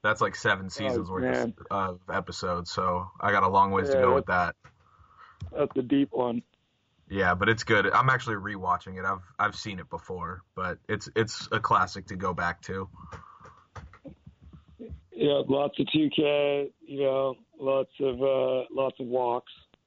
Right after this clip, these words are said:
Speaker 2: Try to get outside
Speaker 1: Yeah.
Speaker 2: as much as possible, you know.
Speaker 1: Yeah. But, all right, let's jump into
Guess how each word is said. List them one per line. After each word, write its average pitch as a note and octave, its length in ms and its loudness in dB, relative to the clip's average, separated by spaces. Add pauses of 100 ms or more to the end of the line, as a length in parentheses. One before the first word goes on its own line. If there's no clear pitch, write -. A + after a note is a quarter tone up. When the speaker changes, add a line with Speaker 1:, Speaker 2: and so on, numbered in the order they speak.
(480)
Speaker 2:
Try C3 140 0
to B2 60 0
get B2+ 140 2
outside B2+ 300 0
Speaker 1:
Yeah. A#2 240 0
Speaker 2:
as A#2+ 120 -6
much B2 180 0
as - 120 -18
possible, A2+ 720 -2
you G#3 80 -8
know. A2 280 -4 (1300)
Speaker 1:
Yeah. F2+ 240 -10 (720)
But, A2+ 260 4
all A#2 60 6 (140)
right, G2+ 160 -2
let's - 720 -6
jump B2+ 320 0
into A2+ 1000 2